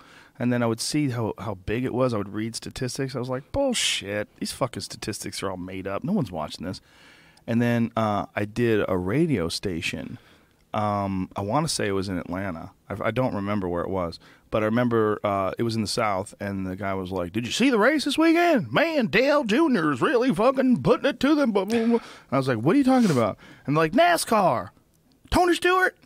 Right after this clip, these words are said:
And he starts, like, naming all these people. I'm like, "I don't know who the fuck you're talking about." And he was flabbergasted that I didn't know who these nascar people were, and then I didn't know who won the fucking Tala Tuscaloosa five five five sixty,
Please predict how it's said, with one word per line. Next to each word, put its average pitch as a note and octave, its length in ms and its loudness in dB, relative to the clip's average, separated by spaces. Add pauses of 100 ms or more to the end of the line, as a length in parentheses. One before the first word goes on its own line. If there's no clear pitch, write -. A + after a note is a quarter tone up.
(140)
And F3+ 80 2
he E3+ 80 4
starts, E3 200 4
like, D3 220 -2
naming C#3+ 380 2
all D3+ 100 4
these D3 160 2
people. E3+ 380 4
I'm E3+ 100 0
like, D3+ 160 4
"I - 100 2
don't D#4 100 6
know A#3 100 8
who C4 80 6
the A#3+ 80 2
fuck B3+ 240 2
you're C#4 100 2
talking C#4+ 300 4
about." D3+ 280 2 (340)
And D#3+ 120 4
he F#3 140 6
was G#3 260 4
flabbergasted C3+ 1160 0
that A#2 80 2
I A#2 100 2
didn't C#3+ 340 2
know C#3 140 4
who C#3 80 2
these A2+ 160 0
nascar B2 500 0
people A2+ 300 -2
were, A2 180 2
and A2+ 160 -2
then A2 80 0
I G#2+ 60 0
didn't A#2+ 320 0
know A#2+ 200 2
who B2 100 4
won A#2 360 2
the F#2+ 140 -2 (400)
fucking F#3 340 0
Tala A#3+ 560 2
Tuscaloosa A#3 840 2
five C4+ 360 -2
five C#4 340 2
five C4 460 -2
sixty, E3+ 640 -4